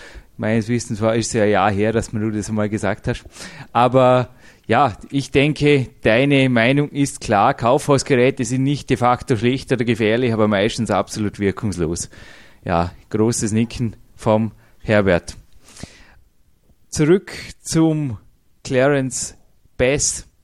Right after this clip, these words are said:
Ich habe dir vorher ein Prunkstück meiner kleinen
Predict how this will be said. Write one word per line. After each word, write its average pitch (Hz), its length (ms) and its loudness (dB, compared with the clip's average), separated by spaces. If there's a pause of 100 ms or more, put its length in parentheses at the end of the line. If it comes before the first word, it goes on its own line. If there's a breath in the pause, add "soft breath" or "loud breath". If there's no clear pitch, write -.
(300 loud breath)
Ich - 100 -8
habe 131 180 0
dir 135 140 -2
vorher 127 540 -2
ein 120 400 -4
Prunkstück 147 600 -8
meiner 127 380 -4
kleinen 127 520 -4